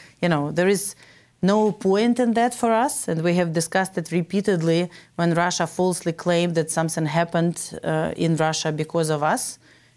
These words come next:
We are defending our country, we are defending, uh, our territory. Of course, uh, according to the,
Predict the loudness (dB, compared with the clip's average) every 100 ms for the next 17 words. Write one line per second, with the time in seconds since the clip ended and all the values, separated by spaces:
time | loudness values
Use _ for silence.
0 | -2 2 2 0 -2 -2 0 -2 0 0
1 | 0 0 -2 0 0 2 0 0 -2 0
2 | 2 2 0 -2 -10 -20 -20 -4 -2 0
3 | 2 2 0 0 0 0 0 0 -2 -16
4 | -6 -6 -2 2 2 2 -2 -2 0 2
5 | 0 -2 -2 0 0 -2 0 0 2 2
6 | 2